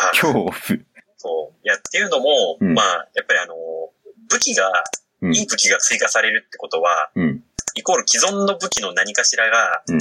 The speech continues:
Speaker 2: まあ、惨敗になることを覚悟しなきゃいけない。
Speaker 1: あー、なるほどね。
Speaker 2: わけじゃないですか。
Speaker 1: うん、うん、うん、うん。
Speaker 2: で、まあ、やっぱり、クリムゾンフィンガーが惨敗になってしまっ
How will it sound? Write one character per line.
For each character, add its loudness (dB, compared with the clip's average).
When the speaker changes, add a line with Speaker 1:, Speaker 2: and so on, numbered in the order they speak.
Speaker 2:
ま 2
あ、 -6
惨 -4
敗 2
に -6
な 4
る -2
こ -12
と -12
を -16
覚 -6
悟 -8
し 2
な 0
き -14
ゃ -20
い -20
け -18
な -6
い。 -16
Speaker 1:
あ 2
ー、 0
な 2
る 0
ほ 0
ど 2
ね。 0
Speaker 2:
わ -2
け -16
じ -2
ゃ -14
な -6
い -12
で -20
す 0
か。 -6
Speaker 1:
う 0
ん、 2
う 4
ん、 4
う 0
ん、 2
う 0
ん。 -2
Speaker 2:
で、 0
ま -2
あ、 -2
や 0
っ -16
ぱ 0
り、 -10
ク 0
リ 0
ム 0
ゾ 2
ン 2
フ 2
ィ 0
ン 0
ガ 0
ー 0
が -6
惨 -2
敗 2
に -6
な 0
っ -18
て -6
し 0
ま -16
っ -20